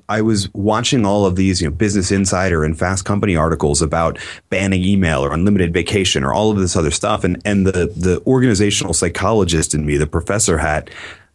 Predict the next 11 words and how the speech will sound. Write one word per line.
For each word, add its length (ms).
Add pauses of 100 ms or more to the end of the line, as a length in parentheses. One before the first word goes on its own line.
uh, 260
in 260
me 220
just 220
kind 180
of 80
kept 220
going 260
crazy, 540 (380)
um, 200
because 460